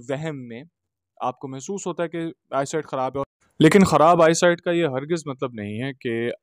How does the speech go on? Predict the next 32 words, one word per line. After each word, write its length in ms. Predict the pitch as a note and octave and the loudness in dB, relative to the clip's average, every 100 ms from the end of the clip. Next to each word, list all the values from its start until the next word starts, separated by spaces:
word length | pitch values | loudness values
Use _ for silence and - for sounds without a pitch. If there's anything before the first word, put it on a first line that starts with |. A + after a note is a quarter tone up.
| - | -4
आपको 560 | G#2+ A2+ - C3+ B2+ | -2 -2 -6 -8 -8
डिपार्टमेंट 720 | A#2 A#2+ G2+ G2 A2 B2 C3 - B2 | -10 -10 -12 -12 -14 -16 -16 -18 -18
नहीं 340 | A2 A2 B2 | -16 -12 -8
लेगा, 360 | G#2+ F#2+ F#2+ F#2 - | -8 -8 -12 -18 -8
unless 340 | D#3 F3+ G#3+ - | -4 0 0 0
कि 120 | F#3 | -6
आपकी 400 | C#3 C#3 - D#3+ | -2 -2 -2 -8
आंखें 440 | C#3+ C#3+ - D#3 D3 _ _ _ _ _ _ | -8 -10 -12 -14 -14 _ _ _ _ _ _
बहुत 300 | A#2 D#3 F3 | -6 -2 0
ही 60 | G3+ | 2
ज़्यादा 300 | D#3 C3+ C3+ | 2 2 0
अफेक्टेड 440 | B2+ A#2 _ A2+ | -2 -10 _ -8
हैं, 140 | B2 D3+ _ _ _ _ _ C3 | -8 -12 _ _ _ _ _ -12
जो 280 | B2+ C#3+ | -4 -2
एक्सेसिव 380 | C#3 - D3+ E3+ | -2 -6 -8 -8
फ़ोन 320 | - D3+ C#3+ | -8 -6 -6
यूज़ 220 | C#3+ C#3 C3+ | -4 -4 -4
से 180 | D3+ | -6
या 500 | C3+ C3+ C3+ C3 C3 C3 _ | -4 -2 0 0 -2 -6 _
कंप्यूटर 340 | C3 C3 D3 C#3+ | -10 -6 -6 -4
के 120 | C#3+ | -4
यूज़ 220 | B2+ B2+ | -6 -8
से 160 | - C3 | -10 -10
स्क्रीन 420 | - C#3+ C#3+ C#3 | -10 -10 -10 -8
की 120 | C#3+ | -10
तरफ 340 | C3 C3+ C3 | -6 -6 -6
एक्सपोजर 480 | C3+ - C#3 C3+ C#3+ | -10 -10 -8 -4 -6
की 120 | C3+ | -6
वजह 200 | C#3+ C3 | -6 -6
से 140 | B2+ C3 | -8 -10
होती 260 | A#2+ B2 | -14 -16
हैं। 100 | B2 | -20